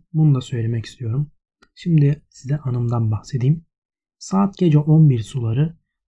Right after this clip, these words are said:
dışarıda çok fena kar yağıyor ve insanlar sokağa çıkmış kar topu oynuyor. Bu Antep'te, yani biraz daha eskiden böyleydi, şimdi biraz iklim falan değişikliği derken belki değişmiş olabilir ama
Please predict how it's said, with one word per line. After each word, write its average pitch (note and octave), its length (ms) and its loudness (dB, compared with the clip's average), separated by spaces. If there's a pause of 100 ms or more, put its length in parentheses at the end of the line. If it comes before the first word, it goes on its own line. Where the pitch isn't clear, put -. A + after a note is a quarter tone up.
dışarıda D3 420 0
çok - 300 -12
fena B2 280 -6
kar B2 240 -6
yağıyor A2+ 500 0 (380)
ve D#3+ 80 0
insanlar D3 480 4
sokağa D#3 380 -2
çıkmış - 400 -8
kar - 260 -6
topu A2+ 280 -8
oynuyor. G#2+ 320 -2 (400)
Bu F3+ 200 -4
Antep'te, F3+ 680 2 (540)
yani B2+ 280 -2
biraz D3+ 280 4
daha D#3 120 0
eskiden D3 440 0
böyleydi, C3+ 400 2
şimdi C3 300 -4
biraz B2+ 260 -2
iklim C3 320 -6
falan B2+ 320 -4
değişikliği C3 460 -8
derken D3 420 -2 (340)
belki C3+ 320 -2
değişmiş C3 400 -6
olabilir B2+ 280 -2
ama D#3 280 2